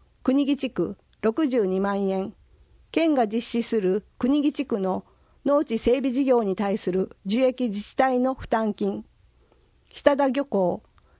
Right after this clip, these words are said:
仮設物揚げ場更新事業、三千万円。塩害等の影響により、構成部分の腐食が著しく進行し、養殖業者の荷引き作業において危険であるため、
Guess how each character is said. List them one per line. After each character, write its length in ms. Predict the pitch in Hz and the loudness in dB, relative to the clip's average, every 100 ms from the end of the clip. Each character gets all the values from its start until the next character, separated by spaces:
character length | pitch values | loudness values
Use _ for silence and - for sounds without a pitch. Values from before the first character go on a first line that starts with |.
| _ | _
仮 160 | - 233 | -4 0
設 520 | 277 277 254 254 262 _ - | 0 0 0 0 -2 _ -2
物 320 | 226 277 285 240 | 2 4 2 2
揚 80 | |
げ 120 | 254 269 | 0 0
場 140 | 254 | 0
更 240 | - 262 | 2 0
新 240 | 269 269 254 | 2 0 0
事 140 | 254 | 0
業、 300 | 196 170 170 _ _ _ | 0 0 -2 _ _ _
三 300 | - 254 277 | -2 0 2
千 240 | 262 277 | 2 2
万 240 | 269 269 185 | 2 2 0
円。 260 | 165 180 - _ _ _ _ _ _ - | -2 -6 -12 _ _ _ _ _ _ 0
塩 180 | 269 | 2
害 260 | 302 311 311 | 2 2 0
等 220 | 330 285 | 0 2
の 120 | 214 | 2
影 200 | 185 214 | 0 0
響 220 | 214 226 208 | 0 0 0
に 100 | 202 | 0
よ 140 | 196 | 0
り、 240 | 175 180 - _ - | -2 -4 -8 _ -4
構 220 | 277 311 | 0 0
成 240 | 320 302 | 0 2
部 100 | 277 | 2
分 260 | 285 254 196 | 2 0 0
の 120 | 175 | -2
腐 100 | 160 | -2
食 280 | - 254 220 | -2 0 -2
が 180 | 208 - | -2 -4
著 420 | 190 - 254 269 | -4 -2 0 0
し 120 | 294 - | -2 -2
く 100 | 208 | -4
進 280 | - 220 | -2 -2
行 180 | 220 220 | 0 0
し、 300 | - 214 214 - _ _ _ _ | 0 -2 -4 -8 _ _ _ _
養 180 | 233 285 | -2 0
殖 300 | 302 302 294 | 0 -2 0
業 200 | 269 311 | 0 0
者 180 | 320 180 | 0 -2
の 220 | 185 208 | -2 -4
荷 120 | 196 226 | -2 -2
引 120 | 285 | -2
き 140 | 294 | -2
作 180 | 285 285 | -2 0
業 180 | 254 202 | 2 2
に 120 | 190 | 0
お 100 | 196 | 0
い 80 | 185 | -2
て 280 | - 175 - - | -4 -6 -6 -18
危 140 | - | -4
険 200 | 262 254 | 0 2
で 80 | 240 | 2
あ 80 | 226 | 0
る 100 | 220 | 0
た 120 | 190 | -2
め、 220 | 185 190 | -2 -4